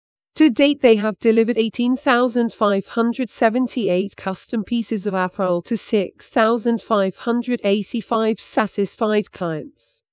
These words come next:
They have created custom apparel for all sorts of events, including weddings, anniversaries, baby showers, and business conferences. Do you know that you can also earn through O K T-shirt?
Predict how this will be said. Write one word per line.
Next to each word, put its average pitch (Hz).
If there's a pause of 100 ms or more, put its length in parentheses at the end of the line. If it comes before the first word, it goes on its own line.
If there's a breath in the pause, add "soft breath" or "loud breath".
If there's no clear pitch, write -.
(180)
They 247
have 254
created 226
custom 214
apparel 202
for -
all 220
sorts 196
of 196
events, 190
including 214
weddings, 220
anniversaries, 220
baby 208
showers, 180
and 185
business 208
conferences. - (480)
Do 285
you 320
know 196
that 165
you 240
can 269
also 226
earn 220
through 254
O 226
K 190
T-shirt? 196